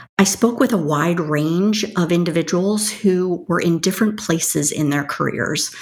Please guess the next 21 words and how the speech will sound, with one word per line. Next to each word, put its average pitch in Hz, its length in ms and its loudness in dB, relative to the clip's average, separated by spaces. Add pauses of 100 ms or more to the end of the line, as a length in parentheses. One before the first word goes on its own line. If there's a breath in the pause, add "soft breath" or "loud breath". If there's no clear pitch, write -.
(280 loud breath)
Some 185 320 4
were 214 100 0
quite 170 540 -2 (140)
early 160 360 0
in 208 240 0
their 214 140 0
careers, 226 580 0 (120)
some 180 300 2
were 175 140 0
more 160 240 -2
mature 151 460 -2
in 147 200 -2
their 147 140 -4
careers. - 600 -4 (300 loud breath)
And 175 100 4
so 175 160 2
it 170 160 -4
varied 170 600 0
a 170 60 -2
little 160 320 -2
bit. 240 340 -4